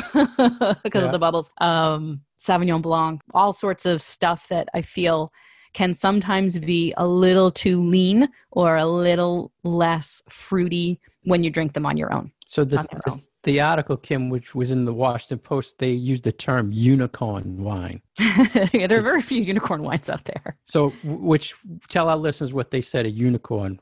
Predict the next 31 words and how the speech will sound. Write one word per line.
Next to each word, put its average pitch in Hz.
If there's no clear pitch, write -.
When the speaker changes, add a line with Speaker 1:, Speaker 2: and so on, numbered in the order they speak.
Speaker 2:
wine 98
is. -
Speaker 1:
So 196
it 196
would 196
be 202
a 175
wine 165
that 151
you 180
match 165
with, 156
a 151
particular 240
wine 160
that -
you 160
match 151
with 156
a 147
particular 180
dish 147
that 160
makes 180
you 196
have, 160
like, 156
a 170
life-altering 160
moment 160
of 160